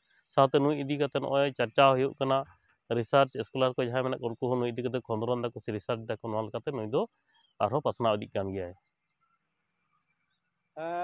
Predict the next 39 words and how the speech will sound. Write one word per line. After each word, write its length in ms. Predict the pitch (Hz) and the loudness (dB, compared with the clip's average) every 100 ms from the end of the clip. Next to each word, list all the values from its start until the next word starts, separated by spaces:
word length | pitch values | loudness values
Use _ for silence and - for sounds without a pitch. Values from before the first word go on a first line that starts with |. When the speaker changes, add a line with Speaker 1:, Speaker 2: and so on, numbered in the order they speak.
| 180 | -6
Speaker 2:
ᱱᱩᱭ 240 | 196 247 | -4 -6
ᱡᱮ 120 | 233 254 | -2 -4
ᱱᱚᱜᱼᱚᱭ 360 | 247 240 247 247 208 196 | -2 -4 -2 -4 -8 -12
ᱫᱤᱥᱚᱢ 320 | 202 269 247 | -8 -8 -8
ᱦᱚᱲ 160 | 214 240 | -8 -6
ᱠᱚ 100 | 254 233 | -4 -2
ᱵᱟᱲᱟᱭ 320 | 185 202 226 | 0 0 -2
ᱢᱟ, 180 | 220 160 165 - _ _ _ | -2 -4 -6 -12 _ _ _
ᱥᱮ 120 | 208 | -12
ᱫᱤᱥᱚᱢ 380 | 180 190 247 233 | -10 -8 -8 -6
ᱦᱚᱲ 140 | 240 240 226 | -4 -4 -4
ᱛᱟᱞᱟᱨᱮ 300 | 220 233 233 | -4 -2 -2
ᱯᱟᱥᱱᱟᱣ 380 | 208 196 233 233 | -4 -4 -6 -6
ᱩᱛᱟᱹᱨᱚᱜ 260 | 233 233 220 | -6 -8 -6
ᱢᱟ, 100 | 220 | -8
ᱟᱢ 100 | 220 220 | -8 -10
ᱪᱮᱫ, 180 | 262 - - | -14 -16 -12
ᱪᱮᱫ 120 | 269 | -10
ᱞᱮᱠᱟᱱ, 240 | 254 269 233 | -6 -6 -4
ᱮ, 120 | 233 233 | -4 -4
ᱥᱟᱸᱫᱮᱥᱮᱢ 680 | - 208 214 226 220 240 226 | -6 -10 -6 -8 -6 -10 -8
ᱪᱟᱞ 300 | - 208 214 | -2 -2 -2
ᱞᱮᱠᱷᱟᱱ 380 | 208 202 160 180 | -6 -6 -8 -10
ᱡᱮ 80 | 190 | -12
ᱫᱤᱥᱚᱢ 360 | 185 185 226 208 | -14 -12 -12 -10
ᱦᱚᱲ 140 | 220 - | -12 -12
ᱴᱷᱮᱱ, 220 | 220 220 _ _ _ _ | -14 -14 _ _ _ _
ᱮ, 80 | 190 | -10
ᱱᱩᱭ 200 | 202 214 | -8 -8
ᱦᱟᱯᱮᱱ 360 | 196 196 220 214 | -8 -8 -8 -8
ᱫᱤᱱ 200 | 226 220 214 | -10 -10 -8
ᱜᱚᱴᱟ 440 | 185 202 202 202 | -6 -4 -2 -2
ᱦᱚᱲ 160 | 175 190 | -4 -10
ᱴᱷᱮᱱᱮ 240 | 202 208 | -10 -14
ᱛᱤᱭᱳᱜᱚᱜᱼᱟ? 380 | 185 196 151 113 - _ _ _ _ - | -10 -8 -8 -10 -18 _ _ _ _ 0
Speaker 1:
ᱟᱫᱚ 160 | 139 147 | 4 4
ᱱᱩᱭᱟᱜ 320 | 151 185 170 | 4 4 4
ᱡᱟᱦᱟᱸ 420 | 170 170 180 180 | 4 6 6 6
ᱥᱟᱶᱦᱮᱫ 380 | - 139 131 165 | 4 2 2 0